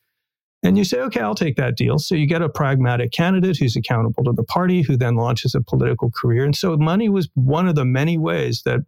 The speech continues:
party professionals used to put their thumb on the scales, not overwhelmingly.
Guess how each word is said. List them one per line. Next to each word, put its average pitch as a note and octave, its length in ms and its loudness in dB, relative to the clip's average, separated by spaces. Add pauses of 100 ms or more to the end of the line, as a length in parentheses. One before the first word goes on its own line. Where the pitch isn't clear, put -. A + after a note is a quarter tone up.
party B2+ 260 2
professionals C#3 720 0
used B2 340 0 (840)
to F#3+ 100 2
put A3+ 200 0
their A3+ 140 0
thumb F3+ 260 2
on D3 120 2
the B2+ 100 0
scales, A#2+ 520 -2
not G#3 220 0
overwhelmingly. C3+ 880 0